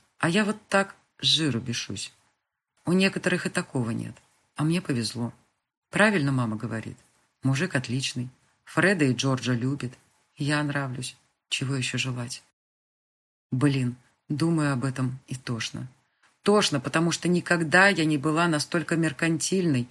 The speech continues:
не рассуждала подобным образом. Вышла замуж за Антона, потому что любила, и все. И не думала, сколько он денег будет зарабатывать, станет ли хорошим отцом. Не сомневалась в нем,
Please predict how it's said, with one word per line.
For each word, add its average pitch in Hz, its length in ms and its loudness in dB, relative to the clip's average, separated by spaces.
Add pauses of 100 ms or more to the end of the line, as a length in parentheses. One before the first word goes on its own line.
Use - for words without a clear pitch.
(320)
не 185 120 4
рассуждала 190 580 4
подобным 170 520 0
образом. 117 540 -2 (680)
Вышла 170 320 0
замуж 143 320 0
за 147 160 0
Антона, 147 400 -2
потому 143 320 -2
что 147 200 -4
любила, 131 520 -4 (140)
и 139 60 -10
все. - 340 -6 (680)
И 156 80 0
не 190 120 2
думала, 175 380 4
сколько - 380 -4
он 127 120 2
денег 143 360 0
будет 131 300 -4
зарабатывать, 131 720 -4 (300)
станет 208 440 4
ли 143 60 2
хорошим 131 480 0
отцом. 139 480 -4 (600)
Не 196 120 4
сомневалась 202 640 4
в 131 80 2
нем, 170 320 2